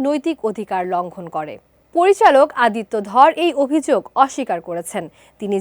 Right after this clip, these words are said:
জানিয়েছেন, রণবীর সিংয়ের চরিত্র মেজরের জীবনের সঙ্গে কোনো মিল রাখে না এবং ভবিষ্যতে যদি কখনো মেজরের বায়োপিক তৈরি হয়, তবে পরিবারের অনুমতি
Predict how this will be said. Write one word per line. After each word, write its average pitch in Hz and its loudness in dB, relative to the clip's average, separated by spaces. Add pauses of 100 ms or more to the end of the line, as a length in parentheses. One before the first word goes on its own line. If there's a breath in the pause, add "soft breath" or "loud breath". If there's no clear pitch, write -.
জানিয়েছেন, 277 0 (320 soft breath)
রণবীর 320 4
সিংয়ের 302 0
চরিত্র 202 -6 (200)
মেজরের 277 -2
জীবনের 185 -8
সঙ্গে 190 -4 (240)
কোনো 302 0 (100)
মিল 190 -6 (100)
রাখে 160 -10
না 160 -10 (320)
এবং 196 -4 (120)
ভবিষ্যতে 262 -4 (100)
যদি 311 -2 (400 soft breath)
কখনো 269 2 (100)
মেজরের 214 -4
বায়োপিক 175 -6 (100)
তৈরি 175 -6
হয়, 254 2 (300 soft breath)
তবে 320 2 (120)
পরিবারের 294 0 (100)
অনুমতি 196 -6